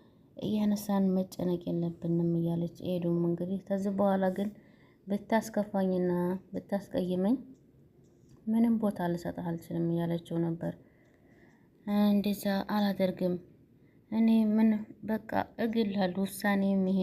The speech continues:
ነው፣ ብትከዳኝ ውሳኔ እገልሃለሁ ስትለው እንግዲህ አንቺን ሳይሆን በቃ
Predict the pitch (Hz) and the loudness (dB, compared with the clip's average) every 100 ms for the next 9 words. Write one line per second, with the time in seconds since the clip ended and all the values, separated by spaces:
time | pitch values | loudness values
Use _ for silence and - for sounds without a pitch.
0 | 180 175 175 185 - 190 180 196 196 185 | 2 0 -2 -4 -4 -4 0 0 0 -2
1 | 185 - 185 175 180 202 208 - - - | -4 -4 -2 0 0 -2 -4 -8 -20 -20
2 | _ - 185 185 180 180 175 175 180 175 | _ -8 -4 0 0 0 -2 -2 -2 -4
3 | 175 - 180 180 180 180 175 196 190 - | -8 -6 -4 -4 -4 -4 -4 -4 -6 -14
4 | - - 226 220 220 208 208 202 202 196 | -10 -2 0 0 -2 -4 -2 -2 0 0
5 | 185 180 | 0 -2